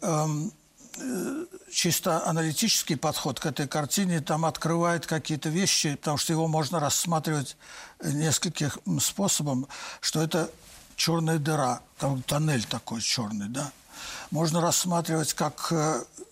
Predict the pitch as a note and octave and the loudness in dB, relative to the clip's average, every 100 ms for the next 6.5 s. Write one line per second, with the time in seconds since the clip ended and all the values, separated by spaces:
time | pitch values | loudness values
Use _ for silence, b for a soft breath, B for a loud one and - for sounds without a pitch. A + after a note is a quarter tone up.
0 | C4 - - D#3 D3+ D3+ D3+ - - - | -12 -4 0 2 2 0 -2 -4 -18 -20
1 | _ _ - D3 C3+ D3+ E3+ - - D#3+ | _ _ -4 -2 0 0 0 -4 -12 -6
2 | E3 C3 E3 D3+ A2+ - A2 G2 G#2+ G2+ | -2 0 0 2 0 -2 -4 -4 -4 -6
3 | A2 - G#2 - G#2 B3+ - B B B | -8 -8 -6 -6 -6 -8 -14 B B B
4 | B B B B - D#3+ E3+ F3 E3 D3+ | B B B B 0 2 4 4 4 2
5 | - F#3 E3+ E3+ E3+ D#3 - - - - | 2 2 2 2 2 2 -2 -4 -4 -2
6 | - F#3 D3 E3 D#3 | 0 0 0 2 0